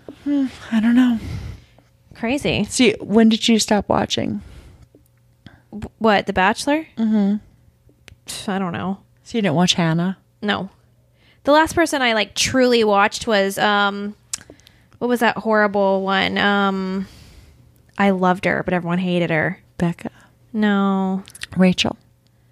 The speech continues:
Speaker 2: Vienna.
Speaker 1: She was never at The Bachelorette.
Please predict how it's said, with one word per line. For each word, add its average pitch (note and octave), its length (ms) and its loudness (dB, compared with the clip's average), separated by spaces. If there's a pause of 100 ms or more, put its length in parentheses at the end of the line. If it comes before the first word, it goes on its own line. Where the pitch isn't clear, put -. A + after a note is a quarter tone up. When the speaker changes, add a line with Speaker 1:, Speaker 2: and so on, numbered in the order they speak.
(520)
Speaker 2:
Vienna. G3+ 560 0 (2250)
Speaker 1:
She - 180 -2
was G#3+ 220 0
never F3 180 -2
at E3+ 80 -6
The - 100 -6
Bachelorette. E3+ 640 -6